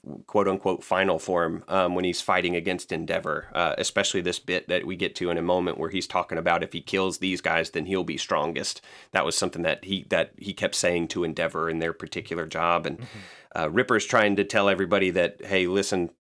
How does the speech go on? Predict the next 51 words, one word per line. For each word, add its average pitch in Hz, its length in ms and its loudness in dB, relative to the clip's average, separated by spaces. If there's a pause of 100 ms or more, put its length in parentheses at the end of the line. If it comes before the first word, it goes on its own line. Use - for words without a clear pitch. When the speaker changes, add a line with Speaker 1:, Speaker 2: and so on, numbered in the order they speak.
Speaker 1:
we're, 95 220 0
we're 101 240 4
on 98 180 4
to 90 60 -2
plan 92 320 2
B, 92 220 0
so 90 160 -2
we 92 140 -2
just 85 180 -10
need 90 180 0
to, 87 280 2 (500)
we're, 101 160 -2
we're 113 160 2
basically 104 380 2
done 101 220 4
here 92 200 4
until 90 240 2
All 90 180 2
Might 90 220 -2
shows 90 300 0
up," 92 240 2
but 92 180 2
Ripper's 98 500 0
not 95 440 2
allowing 90 720 0
that. 87 280 2
He 135 140 0
just 180 240 0
doesn't, 165 260 4
he, 127 80 0
the 123 100 2
man 135 240 4
can't - 300 0
take 110 240 -2
no 90 260 0 (160)
as 90 160 2
an 87 100 2
answer. - 440 -4
Like, 87 220 -2
he's 101 360 0
like, 95 260 0
"I'm 139 180 4
not 127 200 2
here, 104 520 0 (100)
uh, 92 300 0
on, 104 400 2
on 113 220 4
the 90 60 -4
job. 90 540 0 (400)
I'm 107 180 4
here 98 480 2